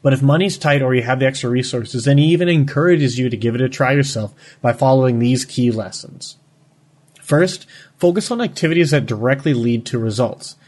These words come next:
Talk to potential clients instead of trying to make your portfolio look pretty. Nobody cares about your portfolio. Then, have a process in place that you follow even when you have more client work than you can handle.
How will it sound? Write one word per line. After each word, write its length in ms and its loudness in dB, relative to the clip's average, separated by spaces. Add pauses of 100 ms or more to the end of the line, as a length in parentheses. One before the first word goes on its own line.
(220)
Talk 280 -2
to 80 0
potential 400 -2
clients 460 -2
instead 240 -2
of 60 -6
trying 180 -4
to 60 0
make 180 0
your 140 2
portfolio 460 0
look 200 0
pretty. 320 0 (280)
Nobody 480 4
cares 400 0
about 200 -2
your 100 -6
portfolio. 680 -2 (640)
Then, 480 0 (200)
have 220 0
a 60 2
process 500 -2
in 80 -2
place 300 -2
that 60 -2
you 100 -2
follow 460 0
even 360 0
when 160 0
you 100 2
have 220 0
more 160 -2
client 320 -4
work 140 -6
than 140 -6
you 60 -6
can 120 -4
handle. 360 -4